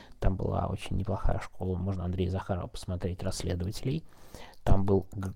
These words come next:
очень громкий скандал с таможенником. Кстати, тот самый Тимиров, Тимиров Лайф, который, которого обыски, которых за-, задержание и обвинение в массовых беспорядках, он был одним,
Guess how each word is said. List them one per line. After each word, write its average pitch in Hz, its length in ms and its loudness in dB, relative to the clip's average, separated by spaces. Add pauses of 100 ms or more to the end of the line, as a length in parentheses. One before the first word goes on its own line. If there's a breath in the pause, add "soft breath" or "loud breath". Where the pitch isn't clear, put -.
очень 107 460 4
громкий 95 320 -4
скандал - 600 -6
с - 140 -10
таможенником. 90 720 -6
Кстати, - 380 -8
тот - 240 -12
самый 90 260 2
Тимиров, 95 520 -2 (920)
Тимиров 90 360 -2
Лайф, 90 240 0 (880 loud breath)
который, - 1000 -6
которого 92 640 2
обыски, 90 640 12
которых 90 420 -2
за-, 90 160 -2
задержание 95 720 -2
и 95 40 -6
обвинение 92 500 -2
в 90 40 -4
массовых 90 340 -6
беспорядках, - 580 -4
он 101 120 0
был 95 120 0
одним, 95 420 -4